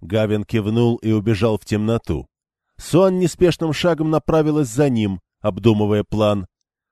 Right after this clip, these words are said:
Все было бы намного проще, если бы она могла создать врата. Но для этого она была недостаточно сильна.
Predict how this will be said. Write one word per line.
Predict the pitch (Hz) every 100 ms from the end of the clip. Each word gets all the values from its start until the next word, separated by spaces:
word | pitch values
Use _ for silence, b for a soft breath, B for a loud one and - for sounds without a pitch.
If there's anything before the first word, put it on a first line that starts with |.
| _
Все | - - 101
было | 82 104 98
бы | 95
намного | 101 101 101 98 -
проще, | - 127 139 - -
если | 82 101 98 101
бы | 92 104
она | 104
могла | 104 101 107 104
создать | 123 107 90 98 -
врата. | 117 120 127 92 62 _ _ _ _ _ -
Но | 107 123
для | 117 139
этого | 143 147 - 123 131
она | 131 131
была | 113 131 131 131 117
недостаточно | 123 123 123 135 127 - 127 131 - 120
сильна. | 117 - 131 127 95 73